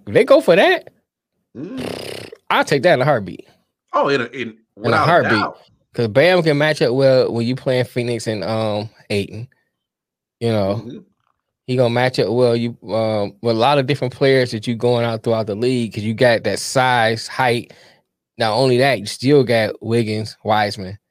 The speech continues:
Speaker 2: Mm-hmm.
Speaker 1: Kuminga,
Speaker 2: Mm-hmm.
Speaker 1: Looney.
Speaker 2: Yeah.
Speaker 1: You know, you got players you can rotate in and out against
Speaker 2: With
Speaker 1: different
Speaker 2: size.
Speaker 1: players.
Speaker 2: Yeah.
Speaker 1: That's, that is still can perform.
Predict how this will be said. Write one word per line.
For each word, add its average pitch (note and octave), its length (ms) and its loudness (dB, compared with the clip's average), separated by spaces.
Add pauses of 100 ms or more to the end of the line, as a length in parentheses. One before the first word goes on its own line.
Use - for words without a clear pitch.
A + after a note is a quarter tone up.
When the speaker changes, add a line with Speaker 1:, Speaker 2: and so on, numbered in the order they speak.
(380)
Speaker 2:
Mm-hmm. F#2 300 -18
Speaker 1:
Kuminga, G#2+ 680 -2 (560)
Speaker 2:
Mm-hmm. G2+ 280 -14
Speaker 1:
Looney. G#2+ 500 -2 (500)
Speaker 2:
Yeah. F2+ 220 -10 (520)
Speaker 1:
You A#2+ 80 -4
know, A#2 100 4
you C3 100 4
got C3 160 4
players C#3 280 4
you B2+ 80 -2
can A2+ 160 0
rotate B2 540 2
in B2+ 200 2
and A#2+ 120 2
out C3+ 400 0 (1000)
against A#2 340 -2
Speaker 2:
With B2+ 80 4
Speaker 1:
different - 200 -2
Speaker 2:
size. C3 60 0
Speaker 1:
players. G2+ 420 0 (120)
Speaker 2:
Yeah. F#2 140 -12
Speaker 1:
That's, B2 240 2
that B2+ 180 2
is A#2 140 0
still D3 400 4
can A2+ 460 -2 (240)
perform. D3 580 0